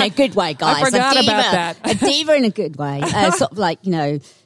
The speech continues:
Speaker 2: forty under forty in Atlanta. I
Speaker 1: Wow,
Speaker 2: mean,
Speaker 1: you've done
Speaker 2: and
Speaker 1: your
Speaker 2: you've, like,
Speaker 1: research. <laughs>
Speaker 2: oh yeah, you know, like, so I'm sort of, like, in awe because, because, you know, you, you, you come, you come across and clearly you are,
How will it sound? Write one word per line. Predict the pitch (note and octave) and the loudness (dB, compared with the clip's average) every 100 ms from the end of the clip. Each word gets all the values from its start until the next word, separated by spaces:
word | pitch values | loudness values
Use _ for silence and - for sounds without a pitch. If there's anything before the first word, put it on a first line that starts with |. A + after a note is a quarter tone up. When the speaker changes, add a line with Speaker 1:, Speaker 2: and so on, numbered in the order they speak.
| _ D3+ - | _ -20 -20
Speaker 2:
forty | - C#4+ D4 - C4 | -4 0 0 0 -2
under | G#3+ G3 | 0 -2
forty | - F3 - E3 D#3+ | -2 -2 -2 -2 -2
in | D3+ | -2
Atlanta. | - D3 C3+ C3 G#2+ B2+ | -4 -8 -6 -8 -10 -12
I | G3+ D#4 | -2 0
Speaker 1:
Wow, | |
Speaker 2:
mean, | D4+ | 2
Speaker 1:
you've | G4 | 2
done | - E4+ | 2 2
Speaker 2:
and | G3+ | 2
Speaker 1:
your | A#3+ | 2
Speaker 2:
you've, | C4+ B3+ | 2 2
like, | G#3+ F#3 F3 | 2 2 2
Speaker 1:
research. | - F3+ | 0 2
<laughs> | |
Speaker 2:
oh | B3 D4 | 4 4
yeah, | B3 D3 D#3 | 2 -4 -10
you | - | -6
know, | G3 F3+ | -2 -2
like, | F#3 F#3+ - | -2 -4 -4
so | A#3 G#3 G3 - - | -2 -2 -2 -10 -4
I'm | G#3+ | -2
sort | - D#4+ | 0 -2
of, | C#4 | 0
like, | A3+ - | -2 -2
in | G#3 | -4
awe | - G#3+ E3 A#2 C#3+ | -2 -4 -4 -6 -10
because, | - G#3 G3+ - | -8 -2 -2 -2
because, | A3 G#3+ F#3+ F3 - | -8 -4 -4 -4 -10
you | - | -6
know, | F#3+ | -4
you, | E3 G3 G3+ - | -4 -6 -8 -10
you, | G#3+ G#3+ _ | -12 -12 _
you | A3+ A3 | -10 -10
come, | - - - | -10 -14 -12
you | G#3 | -14
come | - A#3 | -12 -8
across | G#3 F3+ D#3+ | -8 -6 -6
and | E3 | -8
clearly | F3+ F#3+ E3+ | -8 -6 -6
you | E3+ E3+ | -6 -6
are, | E3+ D3 A2 | -4 -6 -8